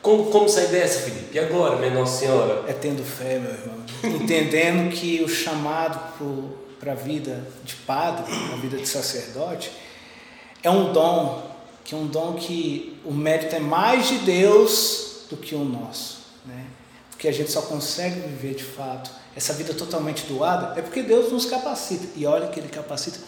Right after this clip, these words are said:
Speaker 2: verdadeiramente.
Speaker 1: É, interessante. Antes da gente explicar de maneira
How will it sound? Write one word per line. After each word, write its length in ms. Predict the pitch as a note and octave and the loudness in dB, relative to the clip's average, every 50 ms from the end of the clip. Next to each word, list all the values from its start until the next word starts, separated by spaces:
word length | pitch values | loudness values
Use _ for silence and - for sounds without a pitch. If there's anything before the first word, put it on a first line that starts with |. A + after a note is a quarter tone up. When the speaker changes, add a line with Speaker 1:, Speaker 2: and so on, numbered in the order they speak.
| - - - - | -18 -20 -20 -16
Speaker 2:
verdadeiramente. 1300 | C3 B2 B2+ C#3 D#3 D3+ C#3+ C#3 C3+ C3 B2+ B2+ C3+ C#3+ - D#3+ D3+ B2 A2+ A#2 A2+ A2+ A#2 - - - - - - - | -12 -8 -4 -2 -2 -2 -2 -4 -4 -6 -6 -6 -6 -6 -6 -8 -8 -8 -8 -8 -8 -8 -10 -12 -14 -18 -20 -20 -10 -6
Speaker 1:
É, 360 | C3 A#2 G#2 - - - A2+ | -2 0 0 0 -2 -4 -6
interessante. 640 | G2+ - - A2+ G#2+ A2 - - A2+ G2 - - A#2+ | -6 -6 -6 -4 -4 -4 -4 -4 -6 -6 -4 -4 -4
Antes 200 | A#2 A#2+ A#2 - | -4 -4 -4 -4
da 80 | B2 G#2 | -4 -2
gente 680 | G#2+ G#2+ - - - A2+ G#2+ G#2+ G#2+ - - - - - - | -2 -2 -2 -2 -2 -2 -4 -4 -4 -8 -10 -14 -16 -12 -10
explicar 640 | - - - A#2 A2 G#2 - G#2+ A2 A2+ A2+ A2+ | -10 -8 -6 -4 -6 -4 -4 -2 0 2 2 2
de 80 | - G#2 | 2 0
maneira 640 | G#2 G#2 G2+ G2+ G2+ G2+ G2 G2 F#2+ F#2 F#2 - | -2 -2 -2 -2 -2 -2 -2 -2 -2 -2 -4 -6